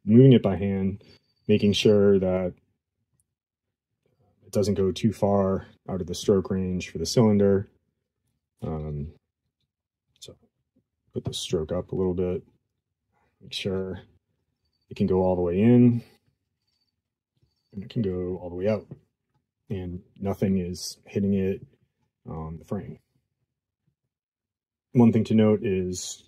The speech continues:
when you put your cylinder on is the location of your air holes. You don't want them covered by anything. Um, they both need to be completely open, even though we're only gonna use,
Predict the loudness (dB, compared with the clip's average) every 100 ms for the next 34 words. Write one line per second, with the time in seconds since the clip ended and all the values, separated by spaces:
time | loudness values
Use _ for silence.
0 | _ -8 -2 -2 -2 2 4 6 6 4
1 | 2 0 -2 0 0 0 0 0 -4 -4
2 | -6 -10 -10 -8 -8 -8 -6 -4 0 0
3 | 0 -2 -8 -20 _ _ _ _ _ _
4 | _ _ _ _ -14 -4 -2 -2 -6 -16
5 | _ _ _ -2 -2 0 -2 0 -2 -4
6 | -8 _ _ _ _ _ _ _ _ _
7 | -2 2 0 0 -8 _ 2 6 6 4
8 | 2 2 2 -2 _ _ _ _ _ _
9 | _ -14 -8 -2 -2 0 0 -2 0 0
10 | 0 -2 -2 -2 -4 -6 -4 -4 -4 -4
11 | -4 -2 -4 -4 -6 -4 -4 -4 -6 -6
12 | -6 -6 -6 -6 -6 -8 -10